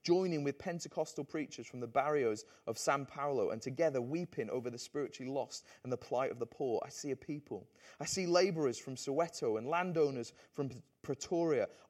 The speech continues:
honoring and serving each other out of reverence for Christ. I see a people. I see a Hutu and a Tutsi, a Serb and a Croat,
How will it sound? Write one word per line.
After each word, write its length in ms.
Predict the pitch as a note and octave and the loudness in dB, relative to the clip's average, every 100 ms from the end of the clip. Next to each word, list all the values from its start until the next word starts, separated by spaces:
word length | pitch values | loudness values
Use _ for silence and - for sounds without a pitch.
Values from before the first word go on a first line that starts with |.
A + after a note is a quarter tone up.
| - | 0
honoring 400 | F3+ F#3+ D#3 C3 | 2 4 2 0
and 100 | B2 | -4
serving 420 | - E3 E3 D3 | -2 0 0 -2
each 220 | C3+ - | -4 -4
other 160 | A#2+ G2+ | -2 0
out 200 | B2 B2+ | -2 -2
of 140 | C3 B2 | -4 0
reverence 460 | C#3+ C#3 C3+ A#2+ | 2 2 -4 -8
for 160 | - C3 | -10 -10
Christ. 720 | - - C#3+ D3 G#2+ - - _ _ | -10 -4 -4 -4 -6 -8 -14 _ _
I 60 | - | -12
see 220 | - D3 | -4 -2
a 40 | |
people. 520 | C#3 D#3 D#3 - G2 - _ _ _ - | 0 -2 -4 -4 -6 -8 _ _ _ -8
I 60 | C#3+ | -2
see 200 | F#3 D#3+ | 2 4
a 40 | |
Hutu 400 | E3+ F#3 - D#3+ | 4 0 0 0
and 100 | C3 | 0
a 40 | |
Tutsi, 500 | - G3+ - - C3+ | -2 -2 -2 -4 -2
a 60 | A#2 | -2
Serb 340 | - E3+ E3 | 0 2 2
and 100 | C3 | 2
a 40 | B2 | -4
Croat, 360 | - E3 A#2+ | 0 2 2